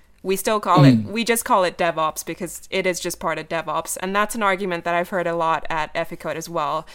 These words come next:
Speaker 1: in terms of, well, you, I mean, you can call it DevSecOps, but really, if you're doing DevOps properly, then security is, is baked into, um, uh, your software delivery lifecycle, and, uh, that is a shared responsibility.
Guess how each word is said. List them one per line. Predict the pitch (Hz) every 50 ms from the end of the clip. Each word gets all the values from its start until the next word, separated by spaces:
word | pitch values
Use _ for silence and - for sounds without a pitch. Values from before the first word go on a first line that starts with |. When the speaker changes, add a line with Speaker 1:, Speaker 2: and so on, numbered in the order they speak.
| - - - -
Speaker 1:
in | 160 170
terms | - 175 170 170 - 165
of, | 160 165
well, | 165 160 160 - - -
you, | - - 190 180 - - _ -
I | 185
mean, | 185 180 180
you | 180 175
can | - 190 175
call | - - 262 277 262
it | 247 208
DevSecOps, | 220 208 190 - - - 185 - 175 165 165 160 - - - - - - - -
but | - 170
really, | - 190 208 208 202 196 190 180
if | 170 -
you're | 190 185
doing | 180 185 185 185
DevOps | 180 185 185 180 175 165 - -
properly, | - 180 165 - - 165 160 160
then | 160 160 165 160
security | - 165 - - 190 180 175 170 170 160 - -
is, | 190 190 190 190 180 - - - - -
is | - 190 180 180
baked | - 170 160 156 156 - -
into, | 160 156 156 - - 160 151 151 156 156 151 - -
um, | 156 156 151 147 147 151 160 170 - - - - - - - - - - - -
uh, | - 147 143 147 147 - -
your | - 170 151 151 151 110
software | - - 170 160 - 170 160
delivery | - 160 156 147 147 147 151
lifecycle, | 151 151 135 143 - - 135 110 - - - - 143 165 156 - - - - -
and, | - 156 143 - - - - -
uh, | 160 156 147 143 135 73 - - - - - _ _
that | - 160 151
is | 180 175 -
a | 170
shared | - - 180 165 151 143
responsibility. | 156 156 - - 160 147 156 - 165 151 147 143 147 143 - - - 156